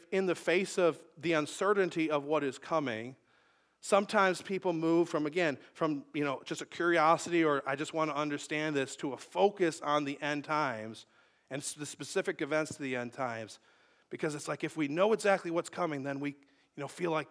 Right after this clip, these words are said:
we're in control of what's gonna happen. Now, this passage is one of the most controversial passages in all of Scripture. And, uh, even speaking to a couple people this morning who read this,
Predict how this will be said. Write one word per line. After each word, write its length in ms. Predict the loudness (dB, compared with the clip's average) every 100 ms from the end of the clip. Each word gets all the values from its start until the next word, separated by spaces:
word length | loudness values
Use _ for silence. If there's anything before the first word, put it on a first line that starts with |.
| _
we're 140 | -6 -6
in 80 | -4
control 500 | -10 -8 -8 -8 -10 _
of 60 | -18
what's 140 | -18
gonna 160 | -16 -20
happen. 240 | -20 -20 -20 _ _ _ _ _ -16 0
Now, 60 | 4
this 160 | 4
passage 580 | 2 4 4 4 0 0
is 120 | -6
one 120 | 0 0
of 40 |
the 60 | 0
most 280 | -2 -4 -10
controversial 680 | -8 -2 -2 -2 -4 -4 -4
passages 720 | -8 -4 -4 -4 -4 -4 -4 -8 -20 -20 -20 _ -8
in 240 | -4 -4
all 260 | 2 6 6
of 80 | 4
Scripture. 500 | -4 -4 0 -2 -2 -16 -20 -20 _ -6
And, 480 | -2 2 2 0 -4 0
uh, 460 | 2 2 2 -2 -8 -12 -12 -14 -16 _ _
even 240 | -4 -2 -4
speaking 380 | -2 -2 0 -2
to 60 |
a 60 | 0
couple 260 | 2 2
people 360 | 0 -4 -4 -2
this 220 | -2 -2
morning 340 | -2 0 0 -2
who 120 | -2
read 240 | 0 0
this, 300 | 2 -2 -4